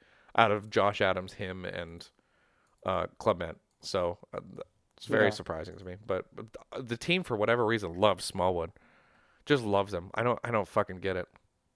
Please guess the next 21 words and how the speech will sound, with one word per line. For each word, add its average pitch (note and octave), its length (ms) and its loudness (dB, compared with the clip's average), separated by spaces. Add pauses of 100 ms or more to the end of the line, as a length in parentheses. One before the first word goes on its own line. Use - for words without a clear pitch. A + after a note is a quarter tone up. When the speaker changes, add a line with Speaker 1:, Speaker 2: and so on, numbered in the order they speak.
Speaker 1:
Something D3 260 4
about B2 260 4
Deuce A2+ 180 -2
Staley G2+ 320 0
just F#2+ 180 -10
loves F#2+ 280 -4
him. F#2+ 140 -12 (920)
Speaker 2:
<laughs> D3 840 -2 (1120)
Speaker 1:
But A2 200 4
whatever. F#2 400 -4 (220)
Okay, A#2 280 4
who's D3+ 180 0
your D3+ 80 0
two A#2+ 220 0
then? G2 200 -4 (1200)
Speaker 2:
The A#2+ 140 -4
Chiefs. A#2 460 -6 (440)
Speaker 1:
Yep, - 160 -4 (100)
Chiefs. - 440 -4 (280)
Patrick A#2+ 320 4
Mahomes A2+ 440 0